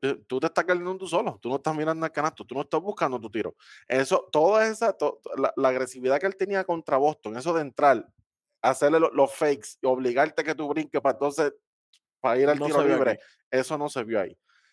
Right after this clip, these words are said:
Speaker 1: Eso no se vio ahí. Él estaba buscando a los demás tiradores. Este, y para mí es eso mismo. Este, él, él no está cien por ciento. Me sorprende que no ha salido nada de, de la salud de él.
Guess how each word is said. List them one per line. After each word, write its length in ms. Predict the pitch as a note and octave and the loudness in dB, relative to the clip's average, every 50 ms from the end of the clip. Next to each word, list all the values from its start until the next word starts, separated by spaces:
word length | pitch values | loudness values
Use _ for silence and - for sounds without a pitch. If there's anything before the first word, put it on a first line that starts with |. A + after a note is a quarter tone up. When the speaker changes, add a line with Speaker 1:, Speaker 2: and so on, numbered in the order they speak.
| _ _ | _ _
Speaker 1:
Eso 240 | - A#2 A2 C3+ C3 | -6 -4 -2 -2 -2
no 120 | C3+ C3 B2+ | -2 -2 -4
se 120 | C3 B2 | -4 -2
vio 120 | B2+ B2+ | 0 2
ahí. 220 | B2+ C#3 G3+ A#3+ G#3+ | 0 0 0 -2 -2
Él 160 | A2 A2+ B2+ | 0 0 0
estaba 340 | C#3 C#3 - A#2 C3 F3 G#3+ | -2 -2 0 0 2 2 2
buscando 640 | E3+ B2+ - - - E3 G3+ G#3 F3 D3+ - - - | 0 -2 -6 -4 -4 -4 -4 -2 -4 -6 -4 -2 -2
a 120 | A#2 A#2 | -2 0
los 180 | A2+ G#2+ G#2 G2+ | -2 -4 -6 -8
demás 320 | G#2+ G2 G#2 G#2+ A2 - _ | -8 -8 -6 -8 -10 -10 _
tiradores. 560 | - B2+ A2 G#2 F2+ E2+ F2 F#2 - - - _ _ _ _ _ _ _ _ _ - | -6 -4 -2 0 0 -2 -2 -6 -10 -14 -16 _ _ _ _ _ _ _ _ _ -6
Este, 600 | G#2 G#2+ G2+ G2+ - _ _ - G#2 G2+ G2 - | -4 -4 -4 -6 -8 _ _ -4 -4 -2 -2 -4
y 100 | - A#2+ | -6 -6
para 280 | - - A2+ G2+ G2+ G2+ | -4 0 0 0 0 0
mí 120 | B2+ F3 | -2 -2
es 80 | G3+ F#3+ | -2 -2
eso 200 | G3 G3 A3+ A3 | -2 -2 -4 -6
mismo. 420 | F3 F3+ G#3 A3+ G3+ A2 F2+ - _ - | -6 -6 -6 -6 -6 -6 -8 -10 _ -6
Este, 960 | A2 G#2 G2+ - _ - - G#2 G2 F#2+ F#2 F2+ F2+ F2+ G2 F#2+ - - G2 | -6 -6 -6 -8 _ -6 -4 -2 -2 -2 -2 -4 -4 -4 -6 -6 -6 -4 -2
él, 160 | G#2+ B2+ - - | -2 -2 -2 -2
él 140 | A#2 - C3+ | -2 -2 -2
no 80 | D#3 | -4
está 180 | D#3+ D#3+ F3+ E3 | -4 -2 -4 -4
cien 140 | F3 F#3 F3+ | -4 -4 -6
por 140 | - F#3+ D#3+ | -4 -6 -6
ciento. 260 | - E3 E3+ - - | -6 -8 -8 -6 -4
Me 140 | C#3 B2 A2+ | -4 -4 -4
sorprende 420 | G#2 A2+ G2+ - A#2 C3 D3 D#3+ D#3 | -6 -6 -6 -4 -4 -4 -4 -2 -2
que 100 | D#3 C#3+ | -2 -2
no 60 | C#3+ | -2
ha 60 | C#3 | -2
salido 340 | - D#3 D3 D3+ D3+ D3 C#3+ | -2 -2 -2 -2 -2 -2 0
nada 360 | C3+ B2 C3 C#3 C#3+ C#3 C3+ | 0 0 2 4 4 4 4
de, 160 | B2 A#2+ A#2 A#2 | 2 0 -2 -2
de 140 | A#2 A#2 | -2 -2
la 80 | A2 A2 | -2 -2
salud 300 | - A2+ G2+ A2 B2 - | -4 -6 -6 -4 -2 0
de 60 | A2 - | 0 0
él. 100 | G3+ - | -2 -4